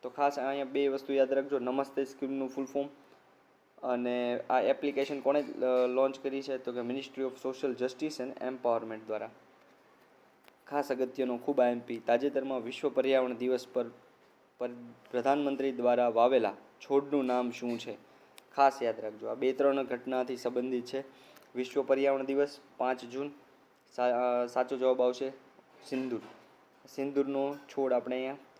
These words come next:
ફોટામાં જોઈ શકીએ છીએ. સમાચારમાં કેમ છે? તાજેતરમાં ભારતના પ્રધાનમંત્રીએ તેમના સત્તાવાર નિવાસસ્થાન નવી દિલ્હી ખાતે સિંદૂરનો છોડ વાવી વિશ્વ પર્યાવરણ દિવસની ઉજવણી કરી. સિંદૂર છોડ વિશે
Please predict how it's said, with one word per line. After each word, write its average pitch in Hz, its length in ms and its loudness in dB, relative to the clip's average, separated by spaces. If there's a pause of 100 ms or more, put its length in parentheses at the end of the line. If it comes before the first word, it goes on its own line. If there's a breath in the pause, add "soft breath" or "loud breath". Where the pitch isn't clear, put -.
ફોટામાં 123 320 -4
જોઈ 127 180 -2
શકીએ 131 320 -4
છીએ. 131 200 -4 (1600)
સમાચારમાં 143 600 2
કેમ 151 200 -2
છે? - 440 -16
તાજેતરમાં 147 560 0
ભારતના 131 340 0
પ્રધાનમંત્રીએ 127 880 -2 (340)
તેમના 135 280 0 (100)
સત્તાવાર 147 520 4
નિવાસસ્થાન 127 580 -4 (1400)
નવી 139 240 0
દિલ્હી 135 280 0
ખાતે 131 320 -4
સિંદૂરનો 147 720 -2
છોડ 147 320 2
વાવી 120 360 4 (220)
વિશ્વ 147 340 -4
પર્યાવરણ 131 420 2
દિવસની 123 340 -6
ઉજવણી 120 400 -4
કરી. 127 200 0 (1200 soft breath)
સિંદૂર 151 300 -2
છોડ 156 260 2
વિશે 147 300 0